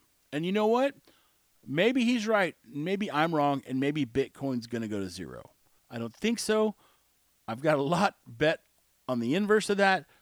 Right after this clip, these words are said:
so we'll see how it shakes out. In no way, shape, or form do I ever say that I know more than Warren Buffett.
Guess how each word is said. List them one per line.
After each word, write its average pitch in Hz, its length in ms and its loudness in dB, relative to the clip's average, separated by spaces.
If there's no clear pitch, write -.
so - 160 -6
we'll 175 100 0
see 208 180 -4
how 196 140 2
it - 80 -2
shakes - 340 -2
out. 139 220 0
In 185 240 0
no 240 160 6
way, 254 200 4
shape, 226 320 -4
or 202 60 -2
form 202 300 -2
do 190 120 2
I 165 60 4
ever 185 300 0
say 196 260 -2
that 165 120 -2
I 165 100 2
know 175 180 0
more 170 220 0
than 143 140 -2
Warren 139 240 0
Buffett. 113 380 -6